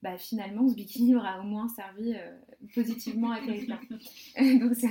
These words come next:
assez, euh, c'est assez drôle, mais effectivement, euh, étant donné qu'elle est esclave, et puis ce que tu disais, Laura, elle est, euh, elle passe d'un o-, d'un homme à un autre tout le temps, en fait, dans le film.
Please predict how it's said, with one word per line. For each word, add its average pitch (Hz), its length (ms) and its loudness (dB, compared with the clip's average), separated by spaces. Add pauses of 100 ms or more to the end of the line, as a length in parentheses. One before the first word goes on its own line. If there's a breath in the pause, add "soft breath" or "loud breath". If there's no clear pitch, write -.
assez, 262 320 2
euh, 190 500 -6
c'est 202 100 -10
assez 208 200 -10
drôle, 220 220 -2
mais 196 200 -8
effectivement, 202 640 -12
euh, 185 40 -18 (460 loud breath)
étant 185 120 -20
donné 196 220 -14
qu'elle 180 180 -14
est - 120 -12
esclave, 220 360 -8
et 190 60 -12
puis - 220 -20 (300 loud breath)
ce - 140 -14
que 202 60 -12
tu - 120 -20
disais, 190 280 -10
Laura, 220 440 -8
elle 185 200 -14
est, 185 200 -12
euh, 175 140 -16 (100)
elle 185 220 -12
passe 233 440 -8 (100)
d'un 190 340 -8
o-, 254 240 0
d'un 196 320 -10
homme 247 200 2
à 190 80 -12 (100)
un 208 80 -6
autre 233 180 -6 (100)
tout - 140 -16
le 214 60 -14
temps, 190 240 -16
en 185 60 -18
fait, - 200 -20
dans 190 100 -18
le 190 100 -18
film. - 260 -20